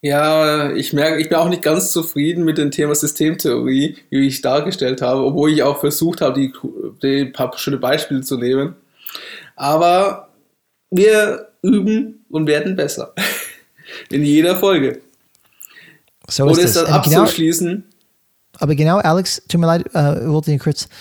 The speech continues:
Speaker 2: genau in solche Folgen ist Feedback ri-, wichtig. Weil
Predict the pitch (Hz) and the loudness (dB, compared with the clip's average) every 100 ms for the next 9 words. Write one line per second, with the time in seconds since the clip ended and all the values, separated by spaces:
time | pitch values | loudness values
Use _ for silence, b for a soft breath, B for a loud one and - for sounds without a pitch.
0 | B B - 151 147 160 185 196 160 - | B B -4 2 4 6 4 2 0 0
1 | 165 165 - 143 131 127 117 - 123 123 | 0 2 2 2 2 0 0 0 0 0
2 | - 120 120 120 113 - 104 - - _ | 0 -2 -2 -2 -2 -4 -8 -8 -20 _
3 | B B B B - 135 143 | B B B B 0 2 2